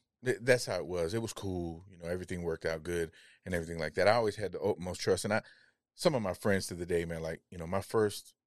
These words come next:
um, he was the first class that he made chief, and we saw the transition. We saw him change, but he deserved, I mean, that dude had busted his butt for years, made chief at, like, twelve, and, uh, he wound up becoming the senior chief.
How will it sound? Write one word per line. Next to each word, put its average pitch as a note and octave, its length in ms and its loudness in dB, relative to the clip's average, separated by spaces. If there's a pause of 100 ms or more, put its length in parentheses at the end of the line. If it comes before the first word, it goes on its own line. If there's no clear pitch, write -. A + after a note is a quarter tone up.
(720)
um, E2+ 200 -8
he G#2+ 100 -6
was G2 120 -4
the D#2+ 60 -8
first G#2+ 240 0
class G2 200 0
that G2+ 80 -6
he G2 60 -4
made E2+ 180 -4
chief, F2+ 320 -4 (360)
and F#2+ 80 -4
we G2+ 80 0
saw A2 220 6
the F#2+ 80 0
transition. F#2+ 560 -2
We F2 80 -6
saw F2 240 0
him F2+ 160 -10
change, F#2+ 260 -4
but E2+ 120 -4 (360)
he B2+ 180 0
deserved, E2+ 480 0
I D#2 40 0
mean, F2+ 140 -2
that G2 160 4
dude F2+ 160 -4
had D2+ 180 -6
busted F2 280 -2
his E2 100 -8
butt D#2+ 200 -2
for E2+ 120 -12
years, E2+ 320 -4
made E2+ 160 -8
chief F2 200 -6
at, E2 60 -6
like, C#2+ 180 -10
twelve, D#2+ 460 -4 (720)
and, E2+ 280 -2
uh, D#2+ 260 -6 (240)
he E2 100 -20
wound F#2 180 -4
up D#2+ 60 -8
becoming E2+ 260 -6
the D#2 40 -6
senior F#2+ 240 -4
chief. - 180 -6